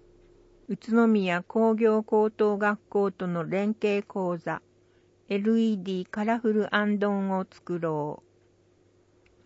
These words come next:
う。日時、二月二十日土曜日、午前九時三十分から十一時三十分。会場、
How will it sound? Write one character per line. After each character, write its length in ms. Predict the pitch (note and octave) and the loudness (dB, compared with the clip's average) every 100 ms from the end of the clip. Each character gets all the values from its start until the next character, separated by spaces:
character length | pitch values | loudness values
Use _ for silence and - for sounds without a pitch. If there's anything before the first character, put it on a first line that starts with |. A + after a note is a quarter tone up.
| _ - | _ -2
う。 20 | |
日 300 | A#3+ - E3+ | -2 -2 -10
時、 260 | - D3 - _ _ | -8 -10 -12 _ _
二 160 | F#3 G#3 | -4 0
月 300 | A3 G#3+ G#3+ | 0 -2 -6
二 140 | G3+ | -6
十 140 | - - | -8 -8
日 160 | F#3+ | -6
土 120 | F3+ F3+ | -2 -2
曜 300 | G3+ F#3+ D3 | 0 -2 -4
日、 180 | B2+ - _ _ | -8 -12 _ _
午 140 | G#3 G3+ | -2 -2
前 220 | F#3 F3 | -4 -4
九 160 | - G3+ | -4 -6
時 140 | E3+ | -4
三 280 | - F#3+ F#3+ | -4 -4 -4
十 160 | F#3+ F#3 - | -6 -12 -8
分 220 | F#3 F#3 | -8 -4
か 160 | F3+ D#3+ | -4 -2
ら 200 | C#3 - | -2 -4
十 280 | D#3 F#3+ G3+ | -6 -2 -2
一 240 | G3+ G3 F#3+ | -4 -8 -8
時 100 | G3 | -8
三 320 | G#3 F#3+ F3+ | -6 -6 -6
十 160 | F3 F3+ _ | -8 -14 _
分。 260 | C3+ B2 - _ _ _ _ _ _ _ _ _ | -14 -14 -16 _ _ _ _ _ _ _ _ _
会 280 | - G3+ G3+ | -4 -2 -2
場、 400 | F#3+ F#3 F3 | -2 -4 -4